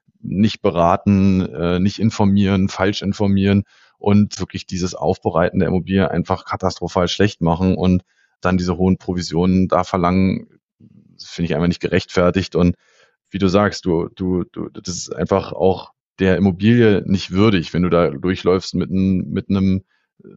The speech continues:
ich meine, das ist auch eine Entscheidung ja für viele Menschen, die sie vielleicht auch nur oder häufig ja auch nur einmal, wenn überhaupt, einmal im Leben treffen, sich entweder selber zur Eigennutzung eine Immobilie kaufen oder auch eine, eine, eine Kapitalanlage,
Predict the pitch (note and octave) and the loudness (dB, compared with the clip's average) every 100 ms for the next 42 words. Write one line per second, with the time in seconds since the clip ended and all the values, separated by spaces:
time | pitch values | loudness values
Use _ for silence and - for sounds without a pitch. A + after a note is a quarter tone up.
0 | _ _ - F#2 G2 F#2 F#2+ E2+ - - | _ _ -6 0 0 0 -2 -2 -2 -10
1 | - E2+ F2+ F#2+ F#2+ - G2+ A#2 A2+ G2 | -14 -10 -4 -2 0 2 2 4 2 2
2 | - G2+ A2 G2+ G2+ G2 G#2 G2+ _ _ | -2 -8 -2 2 2 2 0 -2 _ _
3 | G2 G2 - G2 F#2+ G2 G#2 F2 - E2+ | -12 -12 -2 0 0 -2 -2 -2 -6 -8
4 | D#2+ G#2 B2+ A2+ G2 F#2+ G#2 - G#2+ A#2+ | -2 0 0 -2 -4 0 -2 0 2 2
5 | G2+ F#2+ F#2 G#2 B2+ G#2+ B2+ - - - | 4 2 0 0 2 4 2 0 -8 -8
6 | F#2+ F2+ F2+ C3 A#2+ - E2 - G2+ - | -4 -2 0 2 0 -2 -10 -2 -2 -2
7 | _ _ _ G2+ - - G2+ G2+ F#2+ F2+ | _ _ _ -12 -12 -6 -4 0 -2 0
8 | F#2 A#2 B2+ A2 - - F#2 A2+ A2+ - | 0 2 2 0 -4 -6 0 2 0 -2
9 | A2 G#2+ G#2 G#2+ G2+ G#2 - F2+ F#2 G2+ | -2 0 0 -2 0 -2 0 -2 -2 -2
10 | F#2+ F#2+ - F2 G2 G2 E2+ F#2+ F#2 F2+ | 0 0 0 -2 0 0 -2 -6 -8 -8
11 | - G2 F#2 G2+ G2 G#2+ F#2+ F#2+ F#2+ | -8 -10 -6 0 2 4 4 2 0